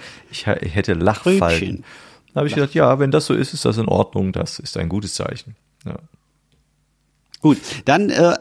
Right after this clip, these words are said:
Speaker 2: hau ich jetzt noch, äh, den Abschluss dieses Textes raus, weil ich glaube, der, äh, passt noch ein bisschen besser als das Eingangszitat. Und, äh, wer den Text mal im Ganzen hören möchte, sollte zehn Jahre zurückgehen <laughs> und mich irgendwo auf einer Bühne besuchen.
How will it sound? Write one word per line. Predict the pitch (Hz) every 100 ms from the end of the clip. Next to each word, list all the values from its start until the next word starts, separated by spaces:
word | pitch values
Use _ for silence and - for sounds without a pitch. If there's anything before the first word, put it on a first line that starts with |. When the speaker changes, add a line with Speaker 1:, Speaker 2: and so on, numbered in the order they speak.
| -
Speaker 2:
hau | 202
ich | - -
jetzt | 160 -
noch, | 151 - -
äh, | 123
den | 127 120
Abschluss | - - - 113 -
dieses | 98 95
Textes | - 98 - 98
raus, | 90 110 156
weil | - 117
ich | -
glaube, | 95 104 98
der, | 95 -
äh, | -
passt | 90 - 135 -
noch | 107
ein | 95
bisschen | 95 104
besser | 95 107 -
als | 92
das | - -
Eingangszitat. | 117 120 110 - - 101 101 98 -
Und, | 90 92 -
äh, | - 90
wer | 151
den | 127
Text | - 110 -
mal | 92
im | 87
Ganzen | 95 107 - 98
hören | 101 92 95 - - -
möchte, | 98 95 - 92 90 - - - -
sollte | - 127 175 147 123
zehn | - 139 131
Jahre | 101 98 98
zurückgehen | - 104 117 113 110 113 92 - - -
<laughs> | - -
und | - 120 110
mich | 92 -
irgendwo | 143 107 101 104
auf | 104 -
einer | 98 92
Bühne | 92 98
besuchen. | 90 90 101 104 101